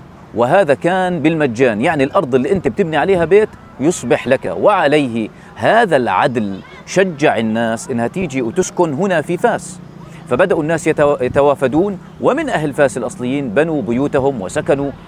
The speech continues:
وبدأ يتشكل شيء اسمه مدينة فاس.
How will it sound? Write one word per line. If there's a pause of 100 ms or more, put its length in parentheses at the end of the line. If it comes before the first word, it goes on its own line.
(120)
وبدأ
يتشكل (360)
شيء (120)
اسمه (320)
مدينة (180)
فاس.